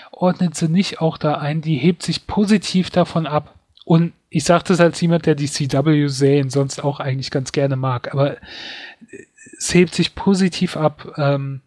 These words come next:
gebt der Serie eine Chance, auch wenn ihr sonst keine Superhelden-Serien mögt. Äh, nehmt das einfach mit in Kauf. Ich hoffe nur, dass das,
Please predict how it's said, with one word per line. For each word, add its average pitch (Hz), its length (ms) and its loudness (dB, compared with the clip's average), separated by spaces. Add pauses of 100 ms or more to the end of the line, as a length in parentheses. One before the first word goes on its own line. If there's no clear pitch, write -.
(1300)
gebt 170 220 2
der 196 100 6
Serie 165 320 4
eine 165 160 0
Chance, 160 540 -2
auch 160 180 0
wenn 160 100 0
ihr 147 80 0
sonst 151 240 -4
keine 156 220 -2
Superhelden-Serien 151 840 0
mögt. 165 500 -2
Äh, 147 300 0 (520)
nehmt 165 360 2
das 160 120 0
einfach 151 320 0
mit 160 160 -2
in 165 140 -4
Kauf. 147 480 0
Ich - 260 -6
hoffe - 260 0
nur, 175 140 2
dass 160 220 0
das, 156 240 0